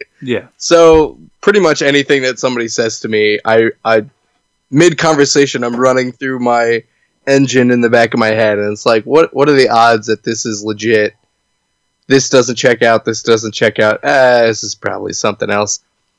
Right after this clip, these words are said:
Speaker 2: Which is why when Martha tries to surprise me, I'm like, "D-, don't, don't tease it, 'cause you're gonna be like, 'I bet you won't guess,' and I'm gonna <laughs> guess, and you're gonna be pissed." Uh, so I'm, I'm,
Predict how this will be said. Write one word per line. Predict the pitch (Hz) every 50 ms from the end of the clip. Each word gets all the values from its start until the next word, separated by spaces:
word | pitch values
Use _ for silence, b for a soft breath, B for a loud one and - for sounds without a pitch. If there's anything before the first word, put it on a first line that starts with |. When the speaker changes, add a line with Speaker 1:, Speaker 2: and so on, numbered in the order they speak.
| _ _ _ - _ _ _ _ _ _ _
Speaker 2:
Which | - 131 139 151
is | 143 131
why | 147 147 143
when | 139 135 131 127
Martha | 123 120 123 - 131
tries | 117 - 131 117 113 - -
to | 117
surprise | - - 113 - - 120 110 110 110 107 120
me, | 113
I'm | 107 107
like, | 107 107 107 107 -
"D-, | - 123 117 110 _ -
don't, | - 123 131 - - 117 - -
don't | - 117 131 127 -
tease | - 156 175 165 147
it, | 107 101 107 - _ _ _ _ _ _ _ _ _ _ _ -
'cause | 127 117 110 127
you're | 127
gonna | 110 131 127
be | 123 127 123
like, | 123 120 120 110
'I | 127 131
bet | 127 - 147 143 147
you | 165 160
won't | 156 151 147 147 143 -
guess,' | - 156 170 180 180 165 147 147 147 - - -
and | - 131 120 120 123
I'm | 120 120 127 127
gonna | 123 131 131 131
<laughs> | 113 - 151
guess, | 160 147 135 123 - 127
and | 123 117
you're | 113 120 113
gonna | 123 117 113
be | 110 113 107
pissed." | - - - 127 117 107 - - - - - _ _ _ _ _ _ _ _ _ _ _ _ _ _ _ _ 120 117 _ _ _ 107 _ _ _ _ _ _ _ _ _ -
Uh, | 113 113 117 110 107 104 104 101 101 101 98 98 98 98 98
so | - - - 170 170 - -
I'm, | - 170 202 208
I'm, | - - - 311 285